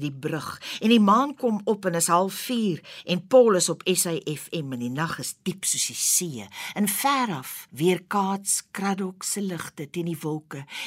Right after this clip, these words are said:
en hier's niemand anders nie.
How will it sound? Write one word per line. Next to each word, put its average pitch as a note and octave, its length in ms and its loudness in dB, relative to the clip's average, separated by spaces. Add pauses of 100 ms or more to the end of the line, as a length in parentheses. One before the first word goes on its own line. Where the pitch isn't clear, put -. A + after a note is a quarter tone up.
en G3+ 140 0
hier's G#3 360 2 (540)
niemand D3+ 440 -2
anders - 480 -10
nie. - 160 -20